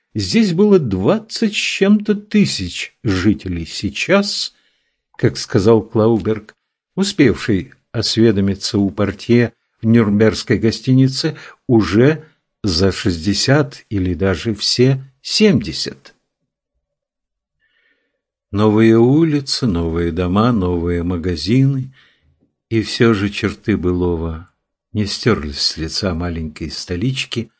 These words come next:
герцогства Саксен-Кобург-Готского. По-прежнему вокруг Дворцовой и Рыночной площадей стоят чудесные средневековые здания. Да-да,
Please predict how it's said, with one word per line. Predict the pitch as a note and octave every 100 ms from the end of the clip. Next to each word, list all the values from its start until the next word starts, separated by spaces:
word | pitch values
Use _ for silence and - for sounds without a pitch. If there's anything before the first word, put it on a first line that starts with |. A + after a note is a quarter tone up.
| _ _ _
герцогства | - F#2+ B2+ C3 - - - - G2+ G#2 G2+ _
Саксен-Кобург-Готского. | - - G#2 - G#2 G2+ - G#2+ G#2 F#2+ E2 F2+ D#2 F#2+ - - - E2 D2 C#2+ _ _ _ _ _ _ _ _ _ _ _
По-прежнему | - A2 B2 A#2+ D#3 C#3 C3+ C#3+ C#3
вокруг | B2+ C3 D3 C#3+ C3
Дворцовой | B2 C3+ C3+ - C#3 C3+ C3+ C3 C3 - _ _
и | C3
Рыночной | A#2 A2+ D#3 E3 C3 - D#3
площадей | D3 C#3+ - C#3+ C3 C3+
стоят | C3 - A2 A#2 A#2
чудесные | - G#2+ G2+ A#2+ A#2 - A#2+ A2+ A2+ _ _ _ _ _
средневековые | - - G#2 G2 G2+ G2 F#2+ - C3 G3+ C#3 G#2+ G2+
здания. | E2+ E2+ F#2+ G2+ F#2+ G2 G2 _ _ _ _ _ _ _
Да-да, | G2+ G2+ G2 G2+ F#2 E2